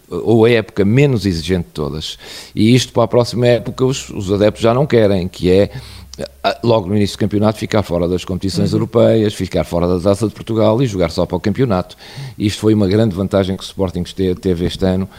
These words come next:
Speaker 1: e que lhe permitiu, de facto, ser um campeão com mérito, para além de hoje ser também o clube, é jus-, é justo dizer, com as contas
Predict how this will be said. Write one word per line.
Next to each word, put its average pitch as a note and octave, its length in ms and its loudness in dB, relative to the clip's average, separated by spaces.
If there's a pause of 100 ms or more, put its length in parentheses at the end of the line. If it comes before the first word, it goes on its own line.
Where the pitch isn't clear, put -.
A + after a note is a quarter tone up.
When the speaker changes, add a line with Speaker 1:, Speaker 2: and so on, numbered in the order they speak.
(260)
Speaker 1:
e F#2 220 2
que F#2+ 280 -2
lhe F2+ 80 -2
permitiu, F2+ 560 0
de - 80 -14
facto, E2+ 680 -4
ser F2+ 240 -4
um F2 80 -2
campeão F2+ 400 -2
com A2 200 0
mérito, G#2 560 0 (360)
para G#2 140 2
além G2 280 2
de F2 200 0
hoje F#2 340 0
ser F#2 240 0
também E2+ 400 -2
o E2 40 -4
clube, F#2 320 -6 (180)
é E2 140 -2
jus-, E2 300 -6
é G2+ 120 0
justo F#2+ 300 -6
dizer, F2 320 -2 (420)
com G2 120 -6
as F2+ 100 -6
contas F#2+ 360 -4